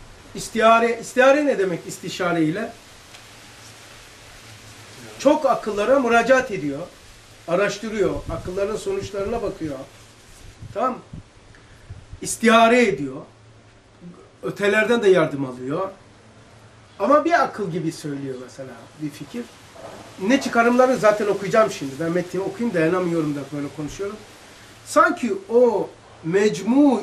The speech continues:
inikası, inikası da her bir maksat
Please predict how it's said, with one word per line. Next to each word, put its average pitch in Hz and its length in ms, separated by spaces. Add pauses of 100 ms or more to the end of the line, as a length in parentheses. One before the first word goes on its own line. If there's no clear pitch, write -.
(140)
inikası, 202 1040 (180)
inikası 196 1300
da 170 340 (640)
her 208 260
bir 277 140
maksat 190 540